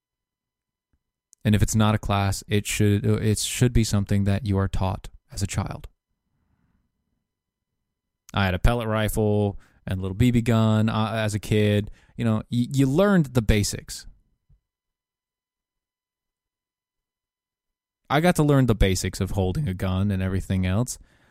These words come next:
Um, my father was, uh, was nice enough to do that for me,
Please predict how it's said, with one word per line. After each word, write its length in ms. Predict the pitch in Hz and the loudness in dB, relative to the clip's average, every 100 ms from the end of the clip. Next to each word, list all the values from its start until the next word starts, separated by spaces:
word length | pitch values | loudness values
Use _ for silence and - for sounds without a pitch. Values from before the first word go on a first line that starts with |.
| _ _ - | _ _ -6
Um, 500 | 101 98 92 92 92 - _ _ _ _ | 0 2 2 0 -4 -10 _ _ _ _
my 220 | - 98 | -2 0
father 300 | 92 95 98 | 0 0 0
was, 240 | 98 92 90 | 0 -2 -2
uh, 180 | 95 98 | -2 -2
was 220 | 98 90 | 0 0
nice 280 | 98 95 - | 0 0 0
enough 220 | 98 90 | 0 0
to 80 | - | -2
do 240 | 95 98 | 0 2
that 240 | 98 98 - | 2 0 -2
for 220 | 107 95 | 0 0
me, 240 | 98 120 | 0 -2